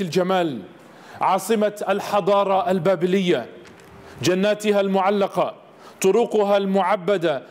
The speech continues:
حيث سار دانيال، أسوارها العالية ومساحاتها الشاسعة. ولكن ويا للأسف لم يبقى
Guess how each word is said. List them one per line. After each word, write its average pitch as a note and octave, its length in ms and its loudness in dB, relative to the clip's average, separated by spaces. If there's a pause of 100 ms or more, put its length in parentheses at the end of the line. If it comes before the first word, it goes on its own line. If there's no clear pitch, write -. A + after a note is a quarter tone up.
(140)
حيث G#3 440 -2
سار A#3 320 2
دانيال، G3+ 800 0 (880)
أسوارها F#3+ 640 2
العالية F3 800 0 (320)
ومساحاتها F#3+ 1500 0 (300)
الشاسعة. D3 760 -2 (1800)
ولكن F3+ 500 -2 (360)
ويا F3 200 2
للأسف F3+ 720 -4 (1160)
لم F3 200 2
يبقى F#3+ 640 0